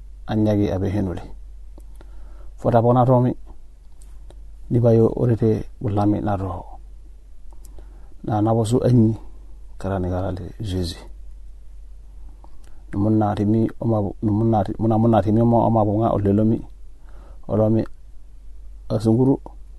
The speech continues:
na na totapo. Na nabosu. Na nabosu.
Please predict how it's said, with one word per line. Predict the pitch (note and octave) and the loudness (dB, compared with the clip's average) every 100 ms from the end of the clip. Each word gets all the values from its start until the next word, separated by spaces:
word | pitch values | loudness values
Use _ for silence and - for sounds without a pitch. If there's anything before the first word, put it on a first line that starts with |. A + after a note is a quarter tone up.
| - - | -10 -2
na | G#2+ | 0
na | A2+ | 2
totapo. | A2+ A#2+ A2+ A#2 - - - - - - - - - - - - - - - | 4 6 4 4 -2 -10 -14 -16 -16 -16 -16 -14 -14 -14 -14 -14 -16 -14 -4
Na | G#2+ G#2+ | 0 2
nabosu. | A2 A2+ G2+ A2+ - - - - - - - - - - - | 4 2 2 -4 -6 -16 -16 -16 -16 -14 -14 -14 -16 -14 -6
Na | A2+ | -2
nabosu. | A2 A2 G#2+ A#2 | 4 4 4 -2